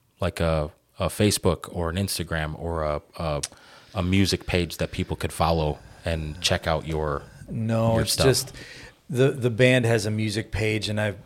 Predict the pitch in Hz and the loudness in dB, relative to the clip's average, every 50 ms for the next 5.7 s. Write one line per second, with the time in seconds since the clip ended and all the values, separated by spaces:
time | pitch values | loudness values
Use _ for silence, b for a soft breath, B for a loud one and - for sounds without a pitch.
0 | - 160 - - - 117 117 113 - - - 110 104 92 90 101 110 101 - - | -14 -14 -10 -4 -2 0 0 0 0 -2 -2 -4 -4 -2 -2 -2 0 0 0 -2
1 | 101 92 92 104 104 104 104 101 98 95 87 104 101 - - - 117 107 - - | -4 -4 -2 0 2 2 2 2 0 0 -2 -4 -4 -2 -2 -2 -2 -4 -4 -4
2 | - 123 113 - - 117 107 92 104 104 101 101 - - - - 113 107 - - | -4 -2 -2 0 -2 -2 -2 -2 -4 -4 -4 -6 -6 -8 -6 -6 -4 -4 -4 -4
3 | - 107 - - - - - 104 101 101 101 98 - - - - 101 - - - | -4 -6 -6 -6 -6 -4 -4 -4 -2 -2 -4 -6 -6 -6 -4 -4 -4 -4 -4 -4
4 | 104 101 98 98 95 - - - 104 104 - - - 101 95 95 92 - - 95 | -4 -2 -2 -2 -2 -2 -4 -4 -4 -4 -4 -4 -4 -4 -6 -6 -6 -6 -6 -6
5 | 95 92 - - 98 92 - - - 98 98 95 95 - | -6 -8 -8 -10 -8 -6 -6 -6 -4 -4 -6 -6 -8 -10